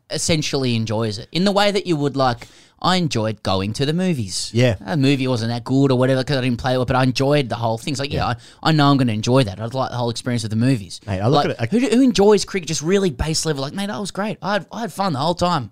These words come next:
Speaker 2: I look at a kit in my, like, living room, sitting in the hallway. I'm like, trauma immediately. You get into a
Speaker 1: Fucking
Speaker 2: car
Speaker 1: oath.
Speaker 2: and
Speaker 1: Yeah.
Speaker 2: it's been, it's been just, uh, dripping in sweat
Speaker 1: Yes.
Speaker 2: from summers gone past.
Speaker 1: Yeah.
Speaker 2: The anxiety attached to that.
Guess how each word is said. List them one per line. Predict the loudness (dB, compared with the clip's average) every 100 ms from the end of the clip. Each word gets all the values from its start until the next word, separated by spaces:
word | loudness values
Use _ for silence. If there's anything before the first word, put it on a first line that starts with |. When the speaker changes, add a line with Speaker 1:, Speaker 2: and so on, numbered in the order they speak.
| -2
Speaker 2:
I | 0
look | 2 0
at | -2 -2
a | -8
kit | -4 -2 -2 -4 _ _ -8
in | -6
my, | -2 -2
like, | -2 -4
living | -4 -2 0
room, | 2 0 -2
sitting | -4 0 0
in |
the | 0
hallway. | 2 2 4 2 0 -4
I'm | -6 -2
like, | 0 -2 _ _ _ _
trauma | -8 0 0 2 -2 -4
immediately. | -4 -2 -2 -2
You | 0
get | 2
into | 2
a | 0
Speaker 1:
Fucking | 2
Speaker 2:
car | 4 4 4
Speaker 1:
oath. | 0 -8
Speaker 2:
and | 0 2
Speaker 1:
Yeah. |
Speaker 2:
it's | 4
been, | 2 0 -2
it's | -4
been | 0 -2 -2 -4
just, | -4 0
uh, | -2
dripping | 2 2 4 4 2
in | 0
sweat | 0 4 6 6
Speaker 1:
Yes. | 4 0
Speaker 2:
from | -4
summers | -2 2 2 2 0
gone | 2 2
past. | 2 4 4 6
Speaker 1:
Yeah. | 6 4 2 -4
Speaker 2:
The | 2
anxiety | 2 2 2 4 6 4 2
attached | 2 0 0
to | 0
that. | 0 -2